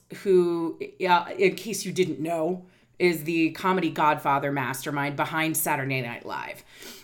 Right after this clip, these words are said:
And it's from an interview he did with Harvest,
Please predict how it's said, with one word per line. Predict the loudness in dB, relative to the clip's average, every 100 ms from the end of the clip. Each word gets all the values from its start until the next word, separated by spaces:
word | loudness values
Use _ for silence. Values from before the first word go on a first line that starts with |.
| -2
And | 0
it's | 0 -4
from | -8 -2 2 2
an | 0
interview | 0 0 0 -2 -6
he | -6 -8
did | -2 -2
with | -2 -6
Harvest, | -10 -6 -6 -4 -8 -10